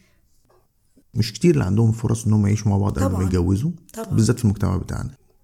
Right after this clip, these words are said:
Speaker 1: فإن هم بيض-، بيضطروا في كتير من الحالات عشان يقدروا يبقوا مع بعض
Speaker 2: يكتبوا الورقة.
Speaker 1: بيكتبوا الورقة.
Speaker 2: مم.
Speaker 1: وبعدين بعد كده بيكتشفوا إن الجواز أكتر من إن هم يبقى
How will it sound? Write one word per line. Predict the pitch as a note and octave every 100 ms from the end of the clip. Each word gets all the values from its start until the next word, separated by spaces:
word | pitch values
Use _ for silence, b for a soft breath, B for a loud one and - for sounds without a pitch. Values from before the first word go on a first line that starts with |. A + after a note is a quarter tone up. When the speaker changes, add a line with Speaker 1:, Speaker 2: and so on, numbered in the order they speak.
| _ _
Speaker 1:
فإن | - C3+ B2+
هم | F3 F#3
بيض-، | C#3 A#2+ A#2+ - -
بيضطروا | - A#2 A#2 D#3 D3+ D#3 -
في | - A#2
كتير | A2+ E3+
من | D#3
الحالات | A#2+ G#2+ G#2+
عشان | G#2 - C3+
يقدروا | C#3 D#3 F3+
يبقوا | D#3 A2
مع | G2
بعض | F#2 G#2+ - - _ _ _ _ -
Speaker 2:
يكتبوا | A3 A3+ C4
الورقة. | B3 A#3 G3 - -
Speaker 1:
بيكتبوا | B2+ - G#3 D#3+
الورقة. | C3 C#3+ -
Speaker 2:
مم. | G3+ C4 C4 - _ _ _ -
Speaker 1:
وبعدين | - D3 D#3+
بعد | A#3 F#3
كده | G3
بيكتشفوا | F3+ - G#3 - F3
إن | B2+
الجواز | D3 D#3+
أكتر | D3 - - C#3+
من | B2+
إن | B2+ A#2
هم | A#2+ B2+
يبقى | A#2 A#2+ C#3 C#3